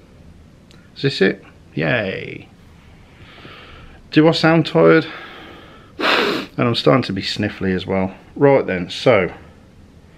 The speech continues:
it's not too shabby, I think eighty-nine. Caught in Seattle, Washington, United States. Oh yeah. I am going to name this guy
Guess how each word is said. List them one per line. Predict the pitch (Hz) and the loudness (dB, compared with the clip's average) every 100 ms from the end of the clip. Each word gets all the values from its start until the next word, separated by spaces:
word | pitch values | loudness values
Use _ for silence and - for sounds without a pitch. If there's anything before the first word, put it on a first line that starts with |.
| - - - - - - - - - - - | -20 -20 -20 -20 -20 -20 -20 -20 -20 -20 0
it's | 170 - - - - | 0 0 -8 -6 -2
not | - - | -2 -2
too | - 147 | 2 2
shabby, | 110 110 120 | 4 2 2
I | 143 | 2
think | 143 127 | 0 0
eighty-nine. | 135 139 147 139 147 190 190 - - - - - - - - - - - - - - - - | -2 0 2 4 4 4 2 -6 -20 -20 -20 -20 -20 -20 -20 -20 -20 -20 -20 -20 -20 -20 2
Caught | 147 156 - - | 4 4 0 -6
in | 104 | -8
Seattle, | - 113 107 - 104 101 - - | -4 0 0 0 -2 -2 -6 0
Washington, | 110 - 95 - 92 87 - | 0 2 -4 -4 -6 -6 -10
United | - 95 90 87 90 - | -6 -6 -4 -8 -10 -10
States. | - - - - - - - - - - | -10 -10 -10 -12 -16 -20 -20 -20 -16 -6
Oh | 95 | -2
yeah. | 98 69 67 - - - - - - - - - - - - - | -2 -2 -6 -12 -18 -20 -20 -20 -20 -20 -20 -20 -20 -20 -10 0
I | 127 | 4
am | 143 | 4
going | 135 123 110 | 4 2 0
to | 110 | -4
name | 107 104 98 | -2 -2 -4
this | 95 | -6
guy | - 85 98 | -4 -4 -4